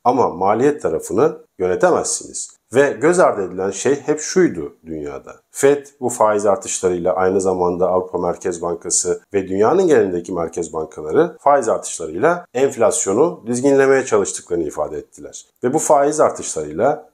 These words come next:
ne yaptılar sevgili arkadaşlar? Dünyada pandemi boyunca özellikle dağıttıkları paraları bireylerden ve şirketlerden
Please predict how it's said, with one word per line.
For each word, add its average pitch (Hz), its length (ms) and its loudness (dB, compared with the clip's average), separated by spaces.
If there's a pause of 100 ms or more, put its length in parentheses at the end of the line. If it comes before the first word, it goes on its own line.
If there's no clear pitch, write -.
ne 127 80 2
yaptılar 85 400 0
sevgili 78 360 -6
arkadaşlar? 78 580 -2 (340)
Dünyada 107 720 2 (180)
pandemi 113 420 2
boyunca 87 340 2
özellikle 82 440 -2
dağıttıkları 90 760 0
paraları 120 720 0
bireylerden 123 840 2
ve 139 40 2
şirketlerden 85 920 -4